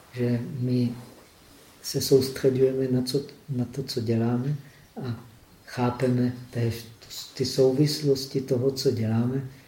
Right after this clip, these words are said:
s tím kolektivem, ve kterém žijeme a s tím, eh, eh, pochopením, o co nám jde. My chceme zlepšit sebe a zlepšit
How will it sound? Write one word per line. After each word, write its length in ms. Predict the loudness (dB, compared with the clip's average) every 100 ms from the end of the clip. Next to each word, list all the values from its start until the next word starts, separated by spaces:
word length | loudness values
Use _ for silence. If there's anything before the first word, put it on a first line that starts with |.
| -20 -20 -20
s 120 | -16
tím 280 | -2 0 0
kolektivem, 800 | 0 0 2 0 -4 -2 0 0
ve 120 | -2
kterém 480 | -6 -6 -4 -2 -2
žijeme 480 | 0 0 0 -2 -6 -12 -20 -20 -20 -16 -8
a 160 | -6 -6 -12
s 140 | -12 -8
tím, 480 | -2 0 0 -4 -8 -18 -20 -20 -20 -20 -20 -14 -10
eh, 540 | -8 -8 -8 -8 -8 -10 -18 -20 -20 -20 -20 -20 -20 -20 -20 -20 -20 -20 -20 -20 -20 -20 -20 _ -20 -20 -14 -4
eh, 200 | -2 -2
pochopením, 840 | -4 -2 -2 0 0 2 2 0 -2
o 140 | -4
co 240 | -4 0 2
nám 280 | 2 2 2
jde. 260 | 2 2 -4 -6 -6 -8 -18 -20 -20 -20 -20 -16 -14 -14 -14 -16 -12 -4
My 320 | 0 0 0 -6 -12
chceme 600 | -16 -8 -2 0 2 0 -2
zlepšit 540 | 0 0 2 -2 -2
sebe 440 | -2 0 2 2
a 100 | 0
zlepšit 520 | -2 -2 -4 -2 -4